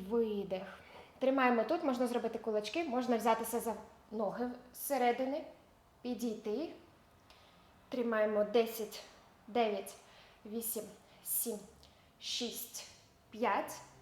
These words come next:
чотири, три, два, один. Обережненько опустилися. Тепер згинаємо колінка отак і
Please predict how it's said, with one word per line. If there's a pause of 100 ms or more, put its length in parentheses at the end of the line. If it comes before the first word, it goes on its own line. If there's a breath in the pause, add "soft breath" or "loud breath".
(140)
чотири, (480 loud breath)
три, (480)
два, (500 soft breath)
один. (140)
Обережненько
опустилися. (960 loud breath)
Тепер
згинаємо
колінка
отак (260)
і